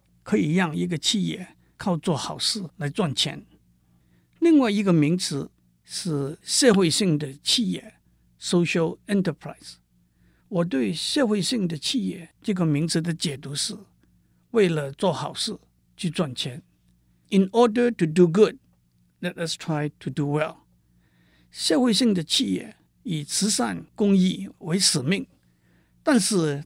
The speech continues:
他不想依靠别人的捐赠和补助，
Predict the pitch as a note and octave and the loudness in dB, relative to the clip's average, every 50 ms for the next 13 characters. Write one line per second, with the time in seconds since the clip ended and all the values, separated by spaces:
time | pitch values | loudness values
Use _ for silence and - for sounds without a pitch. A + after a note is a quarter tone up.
0 | - _ - A#3+ A#3+ C4+ C4+ - - D#3+ C#3 D3+ F#3 G#3 A#3+ A#3 - F#3+ F3+ C#3+ | -12 _ -6 -4 -2 0 0 0 0 -2 -4 -4 -2 -2 -2 0 0 -2 -2 0
1 | D3+ E3 D#3+ C#3 C#3 D#3 E3 E3 D3+ D#3 G#3 G#3 G3+ F#3+ A3+ G#3 F#3 D3 C3 - | 0 0 -2 0 -2 -4 -4 -4 -4 -2 0 0 0 0 0 -2 -4 -4 -6 -8
2 | - G3 F#3+ F#3+ F3+ C3+ B2 - - B3 F#3+ | -6 -4 -2 -2 -2 -4 -4 -6 -6 -6 -6